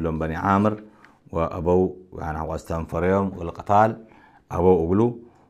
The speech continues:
واستنفر حقوا كمان بني سليم قبيلة منا ولم يعني قال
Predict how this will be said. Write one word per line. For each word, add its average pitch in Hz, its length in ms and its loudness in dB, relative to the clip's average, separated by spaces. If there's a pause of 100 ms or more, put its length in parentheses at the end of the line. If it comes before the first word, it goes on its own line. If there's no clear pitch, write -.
(180)
واستنفر 85 2000 0
حقوا 90 240 -2
كمان 87 360 -2
بني 82 180 -2
سليم 95 380 2 (840)
قبيلة 87 380 -2
منا 87 300 -4
ولم 92 200 -4
يعني 87 220 -2 (100)
قال 87 240 0